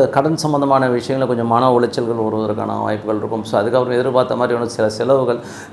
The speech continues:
நிறைய நடப்பதற்கான வாய்ப்புகள், ரொட்டேஷன்ஸ், இந்த மாதிரி விஷயங்கள்லாம் நிறைய நடப்பதற்கான வாய்ப்புலாம் ரொம்ப நல்லா இருக்கு. கணவன் மனைவி நடுவுல வந்து சின்ன சின்ன வாக்குவாதங்கள் இருந்தாலும், அதுக்கப்புறம் எல்லாமே பேசி சுமூகமா தீர்வு பண்ற மாதிரி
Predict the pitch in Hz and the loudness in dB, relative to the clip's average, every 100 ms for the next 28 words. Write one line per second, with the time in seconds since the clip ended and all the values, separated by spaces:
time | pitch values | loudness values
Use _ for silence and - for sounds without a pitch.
0 | 120 127 120 117 127 127 117 117 117 110 | 0 2 4 2 2 2 2 0 0 2
1 | 113 110 113 113 131 127 117 110 - 110 | 2 2 0 0 0 -2 -4 -6 -4 0
2 | 113 107 107 110 135 117 92 104 104 107 | 0 0 -2 -2 -2 -2 0 2 2 2
3 | 110 104 107 98 107 113 143 143 151 147 | 2 2 0 0 -2 0 2 6 8 8
4 | 139 156 - - - 185 240 220 202 190 | 6 2 0 -4 6 8 10 8 8 8
5 | 180 175 175 170 185 180 175 160 151 139 | 8 8 8 8 6 4 2 4 8 10
6 | - 160 151 147 139 147 170 139 113 110 | 10 10 8 8 4 4 2 -2 -4 -2
7 | 113 131 139 117 127 131 131 139 143 127 | 0 0 0 0 -2 -4 -2 -2 0 -4
8 | 135 127 131 131 127 123 113 113 110 110 | -2 0 0 0 0 -2 -2 -2 0 0
9 | 107 | 0